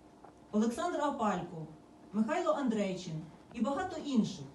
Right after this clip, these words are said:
І, звичайно, я черпала свою наснагу із кола тих людей, багато з яких присутні сьогодні в цьо-, в цьому залі.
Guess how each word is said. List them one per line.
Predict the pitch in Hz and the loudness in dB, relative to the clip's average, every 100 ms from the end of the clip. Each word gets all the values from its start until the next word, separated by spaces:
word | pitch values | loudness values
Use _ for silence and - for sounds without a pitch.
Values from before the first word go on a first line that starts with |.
| - - - - | -18 -20 -20 -8
І, | 240 | -2
звичайно, | 226 302 349 392 302 | 0 0 -2 -2 -2
я | 269 | -2
черпала | 240 240 294 302 | -4 -2 0 0
свою | 285 262 262 | -2 -6 -4
наснагу | 233 220 262 320 294 254 - - - | 0 -2 -2 -4 -2 -6 -8 -16 -14
із | 247 233 | -4 -4
кола | - 349 311 | -2 2 2
тих | 302 320 285 | 2 -4 -4
людей, | 262 233 320 311 - - - - - - 175 | -2 0 -2 -4 -12 -18 -20 -20 -20 -16 -2
багато | 220 339 370 | 2 2 2
з | 285 | 0
яких | 262 262 339 | 0 -2 -4
присутні | - 240 226 330 285 | -4 -4 -4 -4 -2
сьогодні | 233 226 262 269 | 0 0 0 0
в | 226 | -2
цьо-, | - 254 | -2 -6
в | - | -6
цьому | 285 269 247 | -4 -2 -2
залі. | 214 180 147 | -2 -2 -4